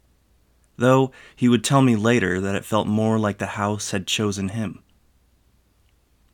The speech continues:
It was a two-story structure, and when you looked at it from a distance,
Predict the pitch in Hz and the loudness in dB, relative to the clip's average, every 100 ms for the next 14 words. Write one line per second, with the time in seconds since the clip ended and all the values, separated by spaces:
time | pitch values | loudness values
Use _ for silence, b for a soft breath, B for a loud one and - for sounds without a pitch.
0 | _ _ - 147 139 143 - 185 - 98 | _ _ 0 2 2 0 0 0 0 0
1 | 90 90 - 90 - 98 104 B B B | 0 -2 -2 -2 -2 -4 -4 B B B
2 | 117 120 123 120 131 135 104 90 - 107 | 2 4 6 6 2 2 2 2 0 -2
3 | 98 98 110 - 101 - | 0 0 -2 -2 -2 -4